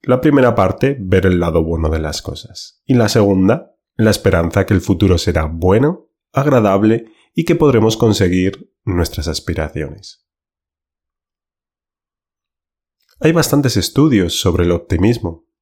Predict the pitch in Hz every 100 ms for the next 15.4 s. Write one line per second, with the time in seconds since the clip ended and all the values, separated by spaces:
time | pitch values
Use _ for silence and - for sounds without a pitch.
0 | _ 107 98 92 101 92 117 117 104 101
1 | 104 110 - _ - 120 151 139 - -
2 | 95 - 151 151 90 87 80 - 90 90
3 | 113 123 95 - 87 87 85 - 85 82
4 | 80 78 - _ _ _ _ - - -
5 | _ _ _ _ _ _ - - 185 156
6 | 147 - 92 85 - _ _ _ - 98
7 | 87 - - - 123 120 110 - 87 104
8 | 117 - 85 85 - _ _ _ _ _
9 | 107 95 90 85 82 - 120 - 98 120
10 | 147 _ _ _ _ - 92 87 90 87
11 | - 87 80 - 82 80 - _ _ _
12 | _ - 156 165 147 147 185 - 98 95
13 | 85 _ _ - 98 90 117 127 117 110
14 | 123 123 147 147 - 85 - - 87 87
15 | 80 82 80 82